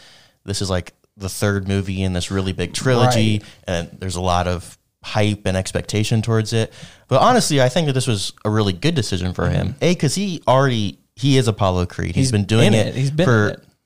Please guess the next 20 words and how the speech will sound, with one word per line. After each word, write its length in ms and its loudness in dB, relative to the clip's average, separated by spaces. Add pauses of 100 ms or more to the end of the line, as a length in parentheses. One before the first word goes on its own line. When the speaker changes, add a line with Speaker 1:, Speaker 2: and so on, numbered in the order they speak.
(320)
Speaker 1:
'cause 180 0
first 200 2
one 100 0
came 160 2
out 80 4
in 60 2
twenty 240 0
fifteen, 560 0
so 340 0
Speaker 2:
Mm-hmm. 60 -6 (760)
Speaker 1:
that's 220 0
eight 160 0
years 260 2
now 160 4
that 100 0
he's 200 -2
been 240 0
playing 340 0
this 140 -2
character, 640 -4